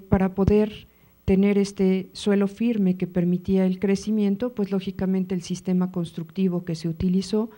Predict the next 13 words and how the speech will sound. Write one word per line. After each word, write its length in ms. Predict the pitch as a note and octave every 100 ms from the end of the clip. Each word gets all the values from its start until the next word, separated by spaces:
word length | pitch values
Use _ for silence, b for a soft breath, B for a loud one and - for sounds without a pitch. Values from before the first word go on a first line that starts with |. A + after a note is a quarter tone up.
| B B B _
fue 360 | G#3+ A3+ A#3 - _
el 380 | G3+ F#3+ F#3 F3+
de, 460 | F3+ F3+ F3 F3+ - _ -
el 200 | F3+ F3
desarrollo 640 | F3+ F#3+ F#3 G#3+ G#3 G3
de 140 | F#3
las 420 | F3 F#3 F#3 - -
chinampas. 600 | - G3 F#3+ E3+ D#3+ F3
Este 220 | G3+ - G#3+
desarrollo 560 | G3+ G3+ G3+ A3 G#3
de 120 | G3 F#3+
las 180 | G3
chinampas 600 | G3 G#3+ A3+ A3+ B3+ B3+